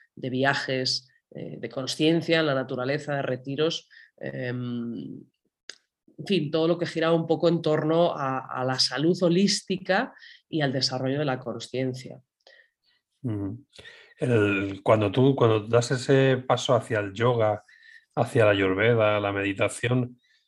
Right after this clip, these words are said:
Speaker 2: eh, ¿crees que, que encontraste realmente ahí tu propósito o todavía te quedaba alguna cosita por,
Speaker 1: <laughs>
Speaker 2: por encontrar?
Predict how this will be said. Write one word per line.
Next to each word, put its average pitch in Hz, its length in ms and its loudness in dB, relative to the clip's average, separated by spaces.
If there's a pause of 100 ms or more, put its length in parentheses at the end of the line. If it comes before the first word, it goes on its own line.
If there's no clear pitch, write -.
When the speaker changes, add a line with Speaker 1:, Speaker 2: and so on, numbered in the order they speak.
(200)
Speaker 2:
eh, 107 680 2
¿crees 127 280 6
que, 143 320 8
que 135 80 6
encontraste 127 560 4
realmente 127 840 0
ahí 131 240 4
tu 135 180 -4
propósito 143 640 0
o 143 120 4
todavía 131 440 4
te 147 120 2
quedaba 139 540 2 (140)
alguna 127 480 2
cosita 120 460 2
por, 107 400 0 (420)
Speaker 1:
<laughs> - 560 -2
Speaker 2:
por 123 160 8
encontrar? 113 640 6